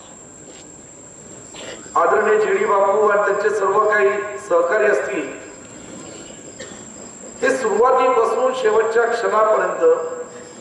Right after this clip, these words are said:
हे कम्युनिस्टवादी विचाराचे राहिले. तो विचार होता,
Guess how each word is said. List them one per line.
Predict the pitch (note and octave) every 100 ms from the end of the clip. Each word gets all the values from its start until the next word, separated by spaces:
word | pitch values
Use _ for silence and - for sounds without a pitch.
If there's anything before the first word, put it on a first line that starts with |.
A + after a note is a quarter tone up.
| - - - - - - - - D#4 - - - - - - - - -
हे | A3 C4+
कम्युनिस्टवादी | - G3 A#3 B3+ - A3+ A3+ A3+
विचाराचे | - G#3+ G#3+ G#3+ A3
राहिले. | A3 A3 G3 - - - - - - - - - - - - - - - - - - - - - - -
तो | F#3+
विचार | F3+ F#3 A#3+
होता, | - A3+ A#3+